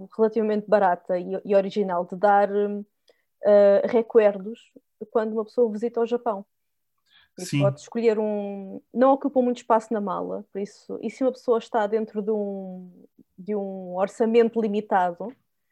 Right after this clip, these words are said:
Speaker 2: Uhum.
Speaker 1: ah, vai assim a umas máquinas que tenham coisas um bocadinho mai-, mais curiosas ou um bocadinho mais típicas e escolhe
Speaker 2: Uhum.
Speaker 1: o que quiser e pronto, olha, está feito.
Speaker 2: E está feito, não é?
Speaker 1: E
Speaker 2: Yeah,
Speaker 1: tá
Speaker 2: mesmo
Speaker 1: feito.
Speaker 2: a sério. Uhum.
Speaker 1: Sim.
Speaker 2: Pá, o que não falta é coisas dessas para onde escolheres.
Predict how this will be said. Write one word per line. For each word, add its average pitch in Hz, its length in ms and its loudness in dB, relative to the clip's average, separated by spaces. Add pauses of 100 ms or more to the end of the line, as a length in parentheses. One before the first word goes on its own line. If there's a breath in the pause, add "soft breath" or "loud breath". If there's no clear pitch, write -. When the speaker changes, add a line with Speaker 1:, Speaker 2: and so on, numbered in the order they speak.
(100)
Speaker 2:
Uhum. 120 440 -4
Speaker 1:
ah, 208 520 0
vai 254 200 6
assim 254 180 -4
a 262 60 2
umas 247 240 -2
máquinas 247 480 -4
que - 60 -20
tenham 208 200 -4
coisas 185 320 -6
um 185 60 -8
bocadinho 185 340 -10
mai-, 175 260 -10
mais 170 300 -10
curiosas 220 640 2
ou 185 60 2
um 180 40 -4
bocadinho 170 300 -10
mais 175 240 -10
típicas 254 680 -6 (380)
e 269 100 -2
escolhe 294 340 0
Speaker 2:
Uhum. 302 40 -6
Speaker 1:
o 311 60 -16
que - 60 -20
quiser 359 260 -6
e - 160 -18
pronto, 440 260 -2
olha, 381 160 2 (200)
está - 180 0
feito. - 360 -6 (600)
Speaker 2:
E 120 80 -4
está 117 180 -2
feito, 110 340 -4
não 107 100 0
é? 104 220 -2 (200)
Speaker 1:
E 123 160 -8
Speaker 2:
Yeah, 107 200 0
Speaker 1:
tá 262 200 -4
Speaker 2:
mesmo 117 180 0
Speaker 1:
feito. 117 60 -2
Speaker 2:
a 113 40 -4
sério. 107 380 -4 (180)
Uhum. 113 380 -6 (160)
Speaker 1:
Sim. 214 260 -14 (440)
Speaker 2:
Pá, 117 240 2
o 131 160 -2
que 143 80 -8
não 143 100 0
falta 139 300 -2
é 110 300 -2
coisas 107 280 -8
dessas 107 300 -10
para - 180 -10
onde 104 140 -4
escolheres. - 420 -20